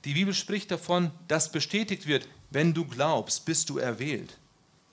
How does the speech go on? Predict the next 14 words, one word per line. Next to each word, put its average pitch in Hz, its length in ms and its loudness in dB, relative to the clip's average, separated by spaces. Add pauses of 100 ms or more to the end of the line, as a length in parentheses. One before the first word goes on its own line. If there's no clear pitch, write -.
(960)
Nicht, 240 420 4
weil 226 240 10
du 165 120 2
glaubst, 135 420 4
bist - 220 4
du 147 40 -2
erwählt. 107 540 -2 (3000)
Aber 110 280 -2
wenn 226 180 8
du 226 80 4
glaubst, - 600 2 (120)
dann 170 380 6 (200)
weißt 214 520 6
du, 120 300 0